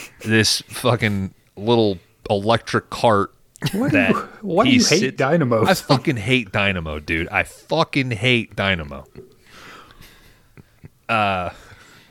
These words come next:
Speaker 1: his head's sticking up above the windshield. Fucking asshole. Um,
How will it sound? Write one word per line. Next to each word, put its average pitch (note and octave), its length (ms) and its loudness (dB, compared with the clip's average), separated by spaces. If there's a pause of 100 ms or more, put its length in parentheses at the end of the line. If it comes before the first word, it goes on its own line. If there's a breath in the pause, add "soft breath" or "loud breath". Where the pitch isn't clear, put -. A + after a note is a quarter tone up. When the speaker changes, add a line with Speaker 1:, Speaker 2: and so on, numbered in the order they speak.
(160 loud breath)
Speaker 1:
his D3+ 160 -2
head's F3+ 240 2
sticking D#3 400 0
up C#3+ 200 2 (640 soft breath)
above B2 380 2
the G#2+ 100 -2
windshield. F#2+ 720 -2
Fucking - 540 -4
asshole. F#2+ 560 -2 (1300 soft breath)
Um, G2 600 -2